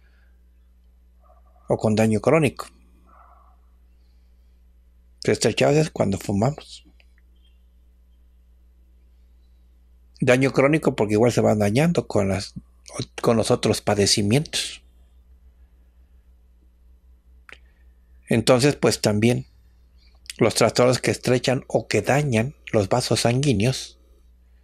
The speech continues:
o sea, del cerebro, estamos hablando en este punto, también pueden ocasionar demencia vascular.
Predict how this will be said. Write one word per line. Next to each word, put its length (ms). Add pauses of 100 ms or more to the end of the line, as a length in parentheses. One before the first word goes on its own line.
(540)
o 100
sea, 160
del 160
cerebro, 380
estamos 360
hablando 340
en 100
este 240
punto, 480 (1500)
también 320
pueden 260
ocasionar 580
demencia 400
vascular. 480